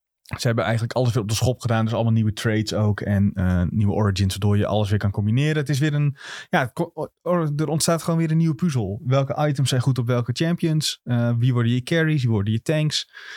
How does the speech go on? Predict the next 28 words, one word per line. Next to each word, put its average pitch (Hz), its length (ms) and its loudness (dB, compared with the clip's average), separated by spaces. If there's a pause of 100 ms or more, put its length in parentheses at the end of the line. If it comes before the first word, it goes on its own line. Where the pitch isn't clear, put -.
(340)
Ehm, 117 440 2
ja, 117 260 0
en 101 120 0
dat 104 200 -4
is, - 180 2
eh, 87 320 2
weer 101 200 0
tof. - 320 0
En 113 120 0
ik 107 160 0
weet 117 260 -2
even 110 240 0
niet 131 140 2
wanneer 117 260 2
deze 110 240 0
set - 280 0
uit 147 220 0
gaat - 160 -8
komen. 160 480 0 (500)
Maar 117 140 2
dat 113 100 -8
komt, 120 260 -2
eh, 113 140 2
binnenkort 113 400 0
ook 104 120 -4
op 104 140 -4
de 101 320 2
P - 40 -20